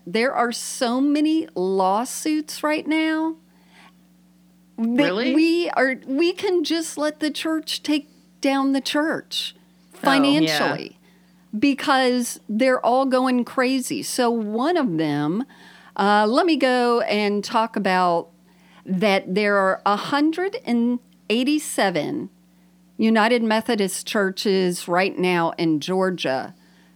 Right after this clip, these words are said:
Speaker 1: North Georgia, who are suing their conference. So the
Speaker 2: Because,
Speaker 1: church
Speaker 2: okay.
Speaker 1: is suing, churches have gathered together to do a class action suit to sue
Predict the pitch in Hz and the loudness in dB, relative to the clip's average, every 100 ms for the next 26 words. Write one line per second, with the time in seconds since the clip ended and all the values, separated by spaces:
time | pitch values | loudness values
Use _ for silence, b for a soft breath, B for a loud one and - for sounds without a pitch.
0 | b 185 190 220 320 311 - 104 - - | b 0 2 4 2 -2 -4 -2 -2 -4
1 | 127 - 202 b b - 247 214 202 - | -6 -6 -10 b b 0 2 2 0 -6
2 | - 294 269 262 240 214 190 - 214 156 | -4 -2 0 0 2 2 0 0 0 2
3 | 151 - - - - - - - - - | 0 -4 -10 -10 -14 -16 -12 -12 -14 -20
4 | _ _ b b b b b b - 190 | _ _ b b b b b b -4 2
5 | 220 208 143 139 131 165 - - 330 185 | 2 2 0 -4 -2 -2 -2 0 2 2
6 | 160 160 156 180 220 - - - 311 294 | 0 -4 -4 0 -2 -2 -8 -4 -2 0
7 | 262 180 147 151 240 - - - 285 285 | 0 0 0 -2 -4 -6 -10 -4 -2 -2
8 | - 202 196 180 185 180 214 240 226 233 | -2 -4 -2 -4 0 2 2 -2 -4 -4
9 | 226 214 175 156 - - 220 180 180 220 | -2 0 0 -2 -6 -4 0 0 0 -2
10 | 220 - 214 208 - 180 - 190 175 165 | -2 -2 -2 -2 -2 -2 -2 -4 -4 -4
11 | - 156 151 B B B B B - 240 | -6 -6 -6 B B B B B -4 -4
12 | - - 269 247 240 240 | -4 -4 -2 0 0 -2